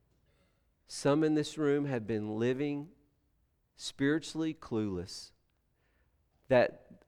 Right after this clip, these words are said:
they love you, but they cannot begin to put the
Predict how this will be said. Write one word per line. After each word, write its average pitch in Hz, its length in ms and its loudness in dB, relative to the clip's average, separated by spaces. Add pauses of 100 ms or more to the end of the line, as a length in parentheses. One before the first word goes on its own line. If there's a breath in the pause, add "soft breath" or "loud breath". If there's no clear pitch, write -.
(300)
they 104 240 2
love 127 400 4
you, 170 320 -2 (840)
but 127 180 -2
they 117 140 2
cannot 151 760 0
begin 147 440 2 (280)
to 131 160 0
put - 320 -4
the 139 100 0